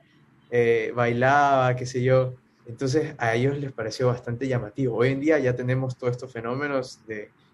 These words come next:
de K-pop que, que han combinado eh, o sea, mucho más baile de hip hop, rap y qué sé yo,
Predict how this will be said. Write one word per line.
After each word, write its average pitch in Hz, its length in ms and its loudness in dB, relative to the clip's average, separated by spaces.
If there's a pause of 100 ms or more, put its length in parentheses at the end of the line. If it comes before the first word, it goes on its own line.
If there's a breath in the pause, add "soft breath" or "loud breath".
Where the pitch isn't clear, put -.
de 113 120 -4
K-pop 151 600 2 (440 loud breath)
que, 110 440 -2
que 113 140 0
han 131 400 0 (100)
combinado 127 920 2 (460)
eh, 107 460 -2 (300)
o 123 40 -12
sea, 120 200 -4
mucho 156 440 2
más 131 240 -2
baile 131 340 2
de 117 260 0
hip 151 180 -4
hop, 127 400 -2
rap 120 400 -2
y - 80 -18
qué 123 180 -12
sé 123 160 -8
yo, 135 300 0